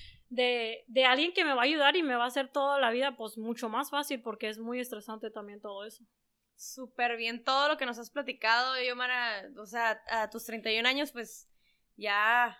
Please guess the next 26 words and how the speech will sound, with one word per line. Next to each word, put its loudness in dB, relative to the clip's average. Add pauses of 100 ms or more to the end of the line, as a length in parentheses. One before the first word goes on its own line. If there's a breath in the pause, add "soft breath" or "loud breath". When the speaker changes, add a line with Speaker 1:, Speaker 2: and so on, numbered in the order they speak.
(120)
Speaker 2:
te 0
han 0
pasado 2
bastantes -2
cosas, -4
se -10
te -4
han -2
Speaker 1:
Ujú. -18
Speaker 2:
caído, 0
bueno, 2
no 4
se -2
han -2
caído, 2
¿no? 0
Son -2
aprendizajes, -6 (540 soft breath)
eh, -2
pero 0
has 0
sabido 2
levantarte -2
una -6
tras -10
otra -4